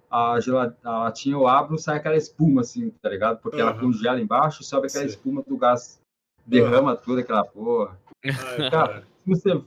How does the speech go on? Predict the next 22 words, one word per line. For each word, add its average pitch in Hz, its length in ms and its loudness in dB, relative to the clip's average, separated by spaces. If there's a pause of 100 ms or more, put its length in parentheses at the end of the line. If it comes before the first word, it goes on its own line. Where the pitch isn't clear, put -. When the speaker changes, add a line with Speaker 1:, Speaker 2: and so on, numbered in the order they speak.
Speaker 1:
vier 147 320 2
ver 135 180 0
aqui, 143 300 -2
você 139 220 -4
vai 139 160 0
achar 151 240 -4
um, 139 200 -4
um 127 180 0
uísque 143 380 2
de 107 120 -6
três 160 280 0
meses 156 220 -2
atrás. 131 540 -2 (320)
E 220 40 -4
ainda 254 220 0
tem 143 180 -4
isso 143 200 -8
daqui 156 260 -2
de 151 100 -12
uísque 143 300 -6
na 135 120 -6
garrafa. 113 460 -2